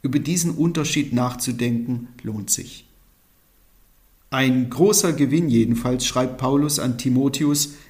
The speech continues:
ist Frömmigkeit zusammen mit Genügsamkeit. Frömmig-, Frömmigkeit mit Genügsamkeit, das bringt es auf den Punkt. Das ist es, was ich uns,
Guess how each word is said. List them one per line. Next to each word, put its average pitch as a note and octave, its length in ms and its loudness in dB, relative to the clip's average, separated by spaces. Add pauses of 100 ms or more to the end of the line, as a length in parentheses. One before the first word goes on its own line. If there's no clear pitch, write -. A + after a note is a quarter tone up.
ist - 260 -2
Frömmigkeit D3 960 0 (200)
zusammen A#2 800 2
mit A2+ 240 0
Genügsamkeit. G#2+ 960 -4 (1200)
Frömmig-, D3 680 2
Frömmigkeit C#3 920 0 (260)
mit A#2 280 2 (220)
Genügsamkeit, G#2+ 920 0 (480)
das B2 280 0
bringt A#2 260 2
es B2+ 140 0
auf B2+ 200 -4
den B2+ 200 2
Punkt. - 400 -2 (240)
Das C#3 260 2
ist - 280 -2
es, - 280 -2 (140)
was A#2+ 280 0
ich A#2+ 300 -4
uns, A#2+ 220 -2